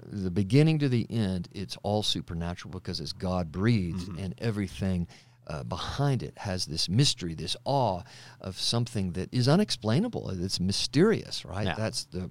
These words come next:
Speaker 1: reason we worship. That's the glory
Speaker 2: Yeah.
Speaker 1: of God, right? Something that you can't just two plus two can't do. Uh, it
Speaker 2: One
Speaker 1: confounds
Speaker 2: plus
Speaker 1: even
Speaker 2: one
Speaker 1: science.
Speaker 2: plus one
Speaker 1: Right.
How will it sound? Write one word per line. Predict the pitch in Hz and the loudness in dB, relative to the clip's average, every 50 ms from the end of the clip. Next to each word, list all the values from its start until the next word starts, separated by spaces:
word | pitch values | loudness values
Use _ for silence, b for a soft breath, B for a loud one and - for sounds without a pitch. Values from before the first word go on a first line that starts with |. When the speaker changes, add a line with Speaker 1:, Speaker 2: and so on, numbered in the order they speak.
| - 82 | -10 -14
Speaker 1:
reason | 90 98 95 92 95 104 | -14 -10 -8 -6 -6 -4
we | 98 98 | -4 -4
worship. | 98 92 110 117 117 - - | -2 -2 -2 -2 -2 -4 -8
That's | - 92 - - | -10 -12 -12 -10
the | - - | -12 -12
glory | 82 - 92 87 110 117 127 127 123 120 | -10 -10 -6 -2 2 4 6 6 6 6
Speaker 2:
Yeah. | 113 | 4
Speaker 1:
of | 113 107 | 4 4
God, | 120 123 165 143 92 80 | 4 6 6 4 4 2
right? | 90 95 95 - | -2 -4 -4 -2
Something | - - 117 110 - - 98 95 | -2 -2 -2 -2 -2 -2 -2 -2
that | 95 90 - - | -2 -2 -4 -4
you | 98 92 | -6 -8
can't | - - - 110 101 - | -6 -4 -4 -4 -4 -4
just | - 98 87 - | -4 -8 -8 -4
two | - 113 95 | -4 -4 -4
plus | - 98 95 90 - | -2 -2 -4 -4 -4
two | - - 135 127 107 90 | -4 -2 0 0 0 -2
can't | - - 113 95 - - | -2 -4 -4 -6 -4 -4
do. | 98 98 87 - B B B B B B B B B B - | -2 -2 -2 -2 B B B B B B B B B B -6
Uh, | - | 0
it | 85 - | 10 12
Speaker 2:
One | 98 92 | 12 12
Speaker 1:
confounds | 90 113 - - - 123 139 151 160 156 | 12 12 8 6 6 6 8 8 8 6
Speaker 2:
plus | 143 | 6
Speaker 1:
even | 151 - - 151 | 6 6 6 6
Speaker 2:
one | 143 | 4
Speaker 1:
science. | - - 185 190 190 165 113 - - - - - - - | 4 6 6 8 8 6 4 2 -2 -6 -6 -4 -2 0
Speaker 2:
plus | |
one | 98 98 82 - - | 0 0 0 0 -2
Speaker 1:
Right. | 82 - 62 | -2 -4 -4